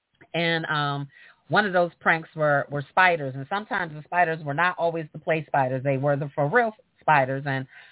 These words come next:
they know I just did not like, I had a fear, a dysfunction of spiders because of that. So as the years have gone by, I'm okay as long as it's not big and it doesn't jump. Um, I'm, I'm all right. I'm a little <laughs> better at this.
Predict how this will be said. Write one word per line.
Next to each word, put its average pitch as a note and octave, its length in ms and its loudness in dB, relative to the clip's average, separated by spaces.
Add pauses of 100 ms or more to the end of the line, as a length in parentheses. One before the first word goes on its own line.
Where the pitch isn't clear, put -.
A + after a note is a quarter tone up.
(140)
they B3+ 140 4
know G#3+ 220 2
I E3 140 4
just D3 280 -8
did G#3 220 -2
not D3 280 0
like, D3 300 0
I D#3+ 60 -6
had G3 160 -8
a F#3+ 200 -6
fear, G3 260 2
a C3 60 -2
dysfunction C#3+ 640 -2 (140)
of E3+ 260 6
spiders D3+ 540 2 (200)
because E3+ 380 -4
of B2 180 -8
that. G2 220 -8 (580)
So F3+ 200 6
as A3+ 240 2
the B3 80 -10
years A3 220 -6
have F#3+ 140 -14
gone F#3 160 -4 (160)
by, F#3+ 280 0
I'm D#3+ 180 -6
okay F#3 520 -4
as E3+ 100 -6
long E3+ 240 -2
as D#3 100 -4
it's D#3+ 220 -8
not E3+ 260 -2
big F#3+ 240 -4
and F3 100 -6
it D3+ 120 -6
doesn't E3+ 340 -2 (100)
jump. - 140 -4 (480)
Um, C#3+ 340 0 (100)
I'm, D#3 140 4
I'm E3 180 -2
all D#3+ 160 2
right. D#3 320 4
I'm D3+ 140 -2
a - 20 -4
little D#3+ 140 -4
<laughs> C4+ 140 0
better A3 240 4
at - 300 -8
this. C#3+ 240 -8